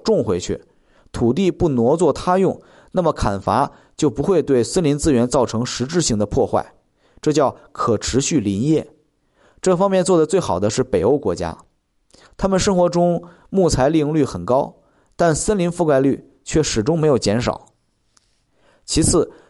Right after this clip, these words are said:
在不影响粮食生产或造成大规模毁林的情况下，是否有足够的土地来种植我们需要的树木呢？科学家说，全球还有大量的退化和未充分利用的土地，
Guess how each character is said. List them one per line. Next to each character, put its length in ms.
在 280
不 140
影 160
响 260
粮 160
食 100
生 200
产 280
或 180
造 180
成 220
大 180
规 120
模 200
毁 220
林 120
的 120
情 160
况 140
下， 260
是 160
否 140
有 140
足 200
够 140
的 80
土 240
地 220
来 140
种 240
植 100
我 120
们 120
需 180
要 120
的 100
树 220
木 160
呢？ 220
科 140
学 100
家 140
说， 320
全 240
球 200
还 140
有 120
大 300
量 160
的 140
退 320
化 280
和 360
未 180
充 260
分 180
利 100
用 120
的 100
土 220
地， 300